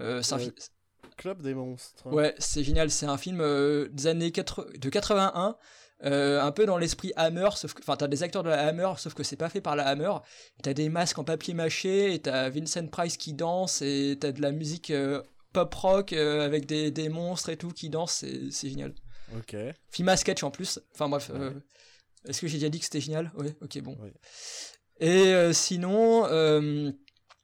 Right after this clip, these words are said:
Speaker 1: bah sinon, il y a pas mal d'éditeurs, euh, enfin, j'ai l'impression qu'il y a une résurgence des édite-, des éditeurs qui sortent des films, euh, de genre ou des films bis. Euh, par exemple, Le Chat qui fume, euh,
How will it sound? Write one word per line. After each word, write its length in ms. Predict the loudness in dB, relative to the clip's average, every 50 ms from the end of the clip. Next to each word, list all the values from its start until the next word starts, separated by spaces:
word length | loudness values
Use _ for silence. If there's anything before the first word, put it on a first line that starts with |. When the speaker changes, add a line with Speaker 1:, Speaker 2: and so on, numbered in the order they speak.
| _ -6 -6 -6 _
Speaker 1:
bah 100 | 0 0
sinon, 220 | 2 2 2 2 2
il 40 | 2
y 40 |
a 40 | 2
pas 100 | 2 2 2
mal 100 | 2 2
d'éditeurs, 480 | 0 -2 -4 -4 -2 0 0 0 0
euh, 600 | 0 0 2 2 4 4 4 6 6 4 4 2 0 -4 _ _ _ _ _ _ _ _ -4
enfin, 160 | -2 0 0
j'ai 80 | 0
l'impression 280 | 0 -2 -2 -4 -4 -4
qu'il 120 | -4 -4
y 40 | -4
a 40 | -2
une 80 | -2 -2
résurgence 580 | -4 -4 -2 -2 -4 -4 -2 -4 -4 -4 -4
des 160 | -4 -6 -4
édite-, 300 | -4 -4 -6 -6 -6 -8 -8 -4
des 180 | -4 -2 -2
éditeurs 400 | -2 -4 -6 -4 -4 -6 -6 -6
qui 80 | -6 -4
sortent 300 | -4 -4 -4 -4 -4 -6
des 220 | -4 -2 -2 -2 -4
films, 280 | -4 -6 -6 -4 -2
euh, 260 | -2 0 0 0 0
de 180 | 0 0 -2 -2
genre 300 | 0 0 0 0 0 0
ou 60 | -2 -4
des 80 | -6
films 240 | -6 -6 -4 -4 -4
bis. 280 | -4 -4 -6 -6 -6 -8 -10 -16 _ -20 -20 -20 -20 -20 -20 -20 _ _ -14
Euh, 480 | -10 -8 -6 -4 -4 -4 -4 -4 -4 -2
par 160 | 0 2 4
exemple, 340 | 4 4 2 0 -2 -2 -2
Le 140 | 0 0 0
Chat 180 | 0 -2 -4 -4
qui 140 | -4 -6
fume, 340 | -6 -4 -4 -2 -2 -2 -4 -6 _ _ _ _ -20 -20 -20 -20 _ _ _ _ -8 -6
euh, 320 | -4 -4 -4 -4 -6 -6